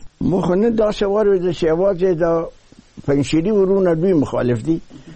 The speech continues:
نو خو ټول کسان هغوی قبول کړې ده دا خبره.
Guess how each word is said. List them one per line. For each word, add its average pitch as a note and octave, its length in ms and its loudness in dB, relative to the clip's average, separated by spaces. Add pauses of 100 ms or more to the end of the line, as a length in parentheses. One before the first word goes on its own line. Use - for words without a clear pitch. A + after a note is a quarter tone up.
(140)
نو D#3+ 140 0
خو E3 100 0
ټول G#3+ 320 0
کسان F#3 400 0
هغوی F3+ 180 2
قبول C3+ 320 -4
کړې D#3+ 320 0
ده A#2+ 80 -4
دا B2 80 -2
خبره. - 380 -8